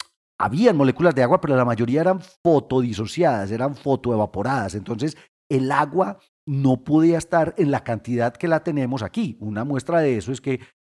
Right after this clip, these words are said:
Mercurio o Marte o Venus, pues, tienen menos, etcétera, etcétera. Pero además, entonces, ahí está el, la, el primer detalle. El primer detalle es que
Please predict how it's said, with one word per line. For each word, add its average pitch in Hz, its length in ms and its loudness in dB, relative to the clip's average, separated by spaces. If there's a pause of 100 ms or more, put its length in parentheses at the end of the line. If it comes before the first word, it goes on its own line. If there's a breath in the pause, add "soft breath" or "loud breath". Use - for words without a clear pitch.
Mercurio 117 600 -2
o 123 280 -2
Marte 110 560 -6
o 110 180 -4
Venus, 113 360 -4
pues, 104 200 -6
tienen 104 280 -4
menos, 123 320 0 (300 loud breath)
etcétera, 151 420 2
etcétera. - 400 -6
Pero 170 200 6
además, 180 420 4 (420 loud breath)
entonces, - 460 2 (200)
ahí 170 220 2
está 185 160 4
el, 185 220 4
la, 180 180 6
el 175 160 2
primer 151 300 2
detalle. 117 300 0
El 104 60 -4
primer 165 240 0
detalle 185 380 4
es 175 80 0
que 185 240 0